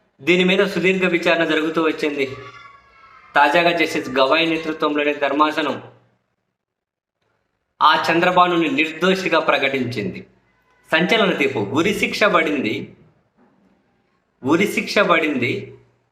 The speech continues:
నిర్దోషిగా విడుదల చేశారు. చాలా సంచలనమైన తీర్పు. పది సంవత్సరాల తర్వాత ఆయనే నేరం చేశాడని అనడానికి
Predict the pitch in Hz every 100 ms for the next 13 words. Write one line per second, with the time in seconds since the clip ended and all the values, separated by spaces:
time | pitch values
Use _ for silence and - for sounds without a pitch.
0 | _ _ _ _ _ _ - 123 180 185
1 | 202 240 240 208 196 160 147 139 139 120
2 | 107 92 - _ _ _ _ _ _ _
3 | _ _ _ _ _ _ _ _ _ _
4 | _ _ 151 175 180 180 175 160 151 139
5 | 139 131 - - 92 - 147 147 156 151
6 | 151 135 123 107 95 92 95 - _ _
7 | _ _ _ _ _ _ _ _ _ _
8 | _ _ 135 160 202 214 208 196 175 185
9 | 190 185 180 180 170 165 160 165 160 160
10 | 135